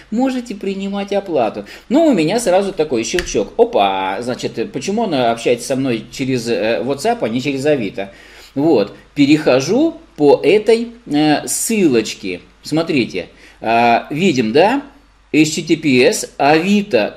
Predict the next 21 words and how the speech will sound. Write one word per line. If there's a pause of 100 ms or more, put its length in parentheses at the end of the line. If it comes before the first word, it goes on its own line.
точка
ру
по-русски, (880)
э,
тире
Payux,
сайт,
ордер
и
так
далее.
Значит,
там,
э,
I
D,
ну,
так
сказать,
здесь
уже